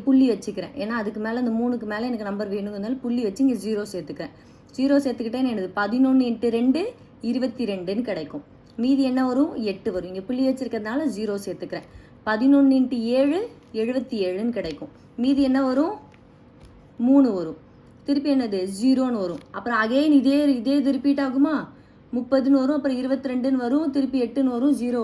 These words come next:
வரும். அப்ப இதே தான் என்னது? இந்த ரெண்டு ஏழுங்கிறது எனக்கு என்ன ஆயிட்டு இருக்கும்? ரிப்பீட் ஆயிட்டே இருக்கணும். திருப்பி இங்க ரெண்டு தடவை வரும், திருப்பி இங்க எட்டு வந்துச்சுன்னா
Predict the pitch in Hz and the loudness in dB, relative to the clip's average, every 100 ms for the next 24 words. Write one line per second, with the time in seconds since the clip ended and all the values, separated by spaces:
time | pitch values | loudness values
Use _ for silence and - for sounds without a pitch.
0 | 196 185 196 240 233 269 285 285 247 214 | -4 -6 -8 -4 -2 0 0 0 0 -2
1 | 208 202 226 247 269 262 277 262 247 240 | -6 -4 -2 0 2 2 2 2 0 -4
2 | 226 226 233 226 208 190 190 202 170 156 | -4 -6 -4 -6 -6 -6 -8 -8 -8 -10
3 | - - - 247 262 285 247 226 247 233 | -16 -20 -8 -6 0 0 0 -4 -2 -4
4 | 214 247 226 240 220 220 220 233 226 285 | -4 -6 -6 -4 -2 -2 -2 0 2 0
5 | - - - - 254 240 247 226 262 254 | -2 -18 -20 -8 -6 -2 -2 -2 -2 -4
6 | 226 277 | 0 2